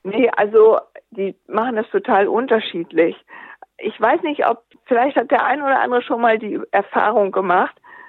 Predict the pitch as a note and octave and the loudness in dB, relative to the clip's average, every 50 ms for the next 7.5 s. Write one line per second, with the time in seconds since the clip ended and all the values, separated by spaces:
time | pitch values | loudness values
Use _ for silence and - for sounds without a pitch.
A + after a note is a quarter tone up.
0 | - _ _ _ _ - A3 A3 A3+ A3+ B3 A#3+ A#3+ - - A3+ B3+ C#4 D#4 E4 | -20 _ _ _ _ 0 2 2 4 4 2 0 0 0 0 0 0 0 0 -2
1 | F4 F4+ - - C4+ A#3 B3+ C#4 D#4+ - - - A#3 A3 A#3+ A#3+ _ - B3 A#3+ | -2 -2 -2 0 0 2 2 0 0 -2 -4 -2 -2 -2 -4 -6 _ -8 -4 -2
2 | A#3+ A#3+ A#3 B3 A#3+ - _ _ _ _ _ _ - G3 G#3 G#3 - - G3 G3 | 0 0 -2 -2 -4 -10 _ _ _ _ _ _ -2 0 0 0 0 0 2 4
3 | A#3+ C4+ - - - D4 C#4+ C#4 C#4+ D#4 D#4 - _ _ _ _ _ _ - - | 2 2 2 0 0 2 4 4 2 0 -2 -6 _ _ _ _ _ _ -6 -4
4 | G#3+ G#3+ G#3+ A3 A3 - - B3 A3 A#3 C4 C#4 - D#4 C#4+ D4+ - _ - C4+ | -4 -4 -6 -10 -8 -4 -2 0 0 0 -2 -2 -2 -2 -2 -2 -4 _ -10 -6
5 | C4+ D#4 C4+ A#3+ C#4+ D4+ D#4+ E4 D#4+ D#4+ - - A3+ A#3 A#3 A3 G#3+ A3 F#3+ F#3+ | -4 -2 -2 -2 -4 -4 -8 -10 -12 -8 -2 2 2 4 4 2 0 -2 -6 -6
6 | - - G#3 A3+ A3+ - D#4 D4 D4+ D4 C4 - A3+ G#3+ G#3 G3+ G3+ F#3 F3+ - | -2 -2 -2 -2 -2 -2 0 0 2 2 2 0 0 0 -2 -2 -4 -6 -10 -12
7 | - - A3 G#3 A#3 C4+ D4+ E4+ F#4+ G#4 | -12 -10 -6 0 2 2 2 2 0 -2